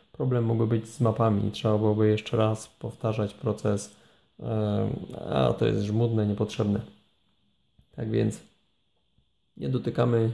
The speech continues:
nie podnosimy kabla, nie, nie poruszamy. Tak jak jest, tak zostawiamy i idziemy dalej.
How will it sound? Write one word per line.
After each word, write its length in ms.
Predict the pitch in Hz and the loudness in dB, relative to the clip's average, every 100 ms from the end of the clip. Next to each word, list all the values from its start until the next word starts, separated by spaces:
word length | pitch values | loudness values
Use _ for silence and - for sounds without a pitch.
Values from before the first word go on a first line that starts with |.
| - | 0
nie 140 | 131 | 2
podnosimy 680 | 131 113 110 110 120 107 107 - _ _ | 4 4 2 2 2 2 0 -6 _ _
kabla, 360 | - 120 113 104 | -8 -4 0 2
nie, 220 | 104 104 104 - | 2 0 -4 -6
nie 140 | 123 113 | -4 -2
poruszamy. 600 | 117 110 - 107 104 104 - _ _ | 0 0 2 2 2 0 -8 _ _
Tak 160 | - 127 | -6 -2
jak 160 | 110 | 0
jest, 440 | 110 110 107 - - | 2 0 0 -12 -10
tak 160 | 110 | -6
zostawiamy 580 | 104 101 107 107 98 101 131 - | -6 -2 0 2 0 -2 -8 -8
i 140 | 131 | -4
idziemy 260 | 110 104 101 | 0 0 0
dalej. 300 | 113 - | -2 -4